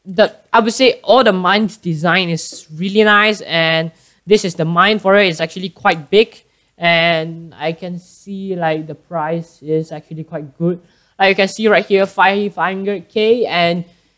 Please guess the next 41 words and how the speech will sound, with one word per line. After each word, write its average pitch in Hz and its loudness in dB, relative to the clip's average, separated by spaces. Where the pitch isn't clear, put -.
you 262 2
just 277 0
need, 262 2
like, 190 2
a 185 -8
stack - -4
or 160 0
so, 226 4
and 175 -6
you 165 -6
can 170 -6
just 175 -10
rank 165 -4
up - -4
to 151 -8
D. 135 -8
So 226 4
that 233 2
is - -8
really 180 -2
awesome 208 2
right 190 2
there. 277 4
And 175 2
so 202 4
let's 196 4
just 208 4
keep 175 -10
going, 208 0
and 185 -2
let's 190 -8
see. 165 -8
Um, 214 6
I 208 4
would 208 4
say 214 2
this 202 2
mine 185 -6
is 165 -8
nice, 185 -2
except 165 -4